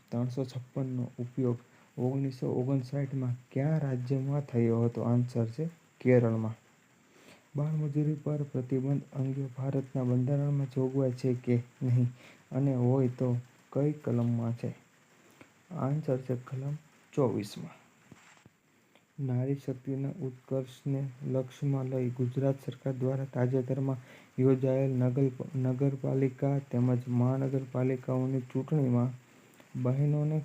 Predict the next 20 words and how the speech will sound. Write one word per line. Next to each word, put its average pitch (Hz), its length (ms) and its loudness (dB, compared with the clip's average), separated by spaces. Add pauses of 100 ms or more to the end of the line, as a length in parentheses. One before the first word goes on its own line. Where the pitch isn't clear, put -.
કેટલું 135 560 -2
આરક્ષણ 131 560 0
આપવામાં 120 600 0
આવ્યું 120 420 2
છે? 120 240 -4 (880)
આન્સર 123 380 0
છે 123 220 -6 (340)
સાઈઠ 165 440 0
ટકા 131 280 -4
આરક્ષણ 123 540 -2
આપવામાં 123 540 0
આવેલું 120 380 0 (180)
છે. - 200 -10 (2500)
આપણા, 165 520 -4 (300)
આપણા 165 500 -2
દેશનું 143 640 -4
રાષ્ટ્રીય 135 560 -6 (120)
જળચર 131 640 -2 (140)
પ્રાણી 120 460 2 (200)
કયું 123 320 -2